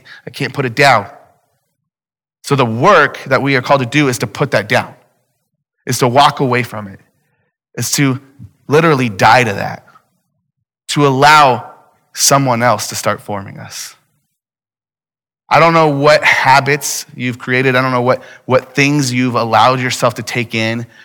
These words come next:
through watching or listening to, but those things are forming you. Take some time to really assess that and lay that before the Father and pray and ask him to start shaping and forming you so that you would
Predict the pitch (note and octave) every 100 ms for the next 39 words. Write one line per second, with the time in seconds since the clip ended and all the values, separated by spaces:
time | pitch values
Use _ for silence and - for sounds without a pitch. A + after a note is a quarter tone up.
0 | _ A#2+ G#2 G#2+ C3 C3 B2+ A2 G#2+ B2
1 | - B2+ A#2 - B2 A2+ - - G#2+ B2
2 | B2 - D3 D3 - A#2 C3 A#2+ - B2+
3 | A2 G2+ G2 G2+ _ _ _ _ _ _
4 | _ _ _ - D#3 - E3+ D3+ - B2+
5 | B2 G#2+ G2+ - A2+ A2 C3 C3+ A2+ -
6 | - A#2 - A2 G#2+ - _ _ _ _
7 | _ _ _ _ _ _ _ _ - A#2
8 | A2+ B2 C#3+ D#3 C#3 G#2 G#2+ A2+ G2 F#2+
9 | G2 G#2+ G#2 G#2 _ _ _ _ _ _
10 | _ _ _ - A2 - D3 D3+ B2+ A#2
11 | B2 A#2+ - A2+ G#2+ - G#2+ - - B2
12 | A#2+ B2+ A2+ G#2+ A2+ G#2+ G2+ G2+ G#2 F#2
13 | F#2+ _ _ _ _ _ _ - B2 G#2+
14 | A#2+ C#3+ C3+